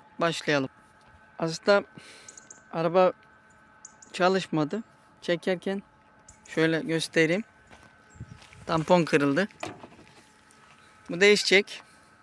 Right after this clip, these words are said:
Bunu da değişeceğiz. Bunu bir türlü yapamadım. Tampon değişmesi gerekiyor. Şuradan da kırığı var zaten. Bu değişecek.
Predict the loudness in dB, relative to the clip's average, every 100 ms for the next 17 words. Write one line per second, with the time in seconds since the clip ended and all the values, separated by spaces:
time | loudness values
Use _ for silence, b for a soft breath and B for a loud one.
0 | _ -20 -20 -20 -14 -4 0 2 2 2
1 | -2 -2 0 0 -4 -14 -18 -8 -4 -2
2 | -2 -2 0 0 2 0 2 0 0 0
3 | 0 2 2 0 -2 -2 -4 -6 -6 -4
4 | -2 -2 -6 -12 -6 -2 -2 -4 0 2
5 | 2 -2 -6 -6 -10 -12 _ _ -20 -20
6 | -20 _ _ _ _ _ -4 2 2 0
7 | -4 -6